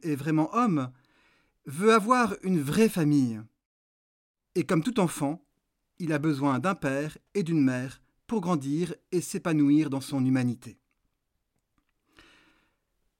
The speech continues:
Joseph et Marie ont connu de grandes joies auprès de l'enfant Jésus. Paul six, puisque c'est avec lui que nous cheminons,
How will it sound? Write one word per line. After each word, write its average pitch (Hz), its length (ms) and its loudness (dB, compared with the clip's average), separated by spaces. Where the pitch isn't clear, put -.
Joseph 254 340 2
et 226 40 4
Marie 202 460 4
ont 208 120 -2
connu 233 300 2
de 170 120 2
grandes 185 340 2
joies 170 360 2
auprès 135 300 -2
de 135 60 -2
l'enfant 135 260 -2
Jésus. 117 400 -6
Paul 131 180 -6
six, 262 540 -4
puisque 139 420 -6
c'est 127 220 -10
avec 135 300 -2
lui 175 120 -2
que 151 100 -2
nous 131 120 4
cheminons, 180 480 2